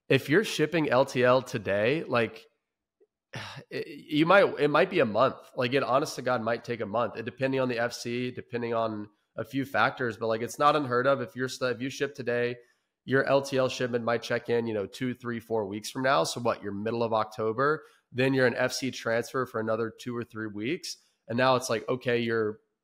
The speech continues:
checked in, available maybe by the first or second week of November. And then at that point, it's like, that's crunch time. So yeah, it,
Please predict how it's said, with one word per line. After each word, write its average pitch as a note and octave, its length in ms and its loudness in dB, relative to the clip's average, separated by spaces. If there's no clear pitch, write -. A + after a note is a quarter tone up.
checked C3 340 -2
in, B2+ 260 2
available A2 540 -2
maybe A#2+ 560 -2
by A#2 160 0
the A2+ 80 -4
first A#2 340 -6
or G#2 40 -10
second A2 300 -6
week G#2+ 200 -8
of G2+ 80 -10
November. G#2+ 460 -2
And A#2+ 100 -2
then G#2+ 80 -2
at G#2 100 -8
that A#2 240 -2
point, G#2 220 -4
it's - 120 -12
like, F#2+ 360 -8
that's A2 260 -4
crunch A#2+ 280 -4
time. D#2+ 280 -10
So G2+ 460 -4
yeah, A2 280 2
it, - 260 -4